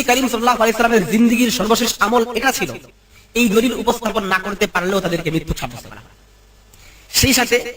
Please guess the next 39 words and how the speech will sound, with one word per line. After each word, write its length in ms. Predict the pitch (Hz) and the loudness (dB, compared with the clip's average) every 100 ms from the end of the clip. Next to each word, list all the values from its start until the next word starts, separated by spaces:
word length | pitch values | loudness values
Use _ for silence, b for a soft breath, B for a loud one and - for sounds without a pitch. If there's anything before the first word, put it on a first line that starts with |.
| - - | -12 -6
এটাকে 220 | 185 240 247 | -2 0 0
রাসূল 260 | 233 254 233 | 0 0 -4
সুন্নত 280 | 285 294 302 202 | -4 0 -2 0
বলেছেন, 260 | 185 165 131 - | -2 -2 -4 -2
এই 80 | 226 208 | 0 2
বক্তব্য 320 | 233 233 226 208 | 0 0 -2 -2
যদি 100 | 208 196 | 0 -2
উপস্থাপন 340 | 208 202 185 175 | -2 -2 -4 -2
না 60 | 156 | -4
করতে 160 | 156 156 | -6 -6
পারে, 120 | 196 190 | -6 -4
তবুও 180 | 190 175 | -2 -2
তাদেরকে 260 | 160 156 156 | -2 -4 -6
মৃত্যু 180 | 143 160 | -8 -10
বলে 120 | 139 123 | -14 -12
সাব্যস্ত 240 | 120 - - | -14 -16 -18
করা 100 | 107 | -18
হবে। 120 | 104 - - - | -18 -20 -8 2
তাহলে 200 | 160 190 | 4 6
রাফউল 280 | 170 165 175 | 4 4 2
ইয়াদাইনের 360 | 170 175 202 196 | 4 4 2 0
ক্ষেত্রে 300 | 170 156 151 165 175 226 - _ _ _ _ _ _ _ _ | -4 -2 -4 -4 -8 -18 -20 _ _ _ _ _ _ _ _
আমরা 260 | 147 151 165 165 | -2 2 2 2
এই 80 | 156 | -2
সকল 260 | 156 160 151 139 | -4 -4 -4 -2
বিষয়ের 320 | 143 165 170 165 | -2 0 0 -2
সাথে 200 | - 190 | -6 -4
সাথে 160 | 147 - - _ _ _ _ _ _ _ _ _ _ - _ _ - | -4 -6 -16 _ _ _ _ _ _ _ _ _ _ -20 _ _ 0
আরো 180 | 165 170 | 4 4
যে 60 | 160 156 | 4 2
বিষয়টি 320 | - 170 170 160 | 2 2 2 0
তাদের 200 | 139 147 147 | 2 2 2
কাছ 100 | 143 139 | -2 0
থেকে 120 | 143 139 | 0 2
জানতে 200 | 131 131 | 0 -2
চাবো, 140 | 120 123 139 | -6 -10 -10
সেই 120 | 135 | -10
বিষয়টি 240 | 123 139 135 | -10 -10 -8
হচ্ছে 240 | 127 - | -10 -12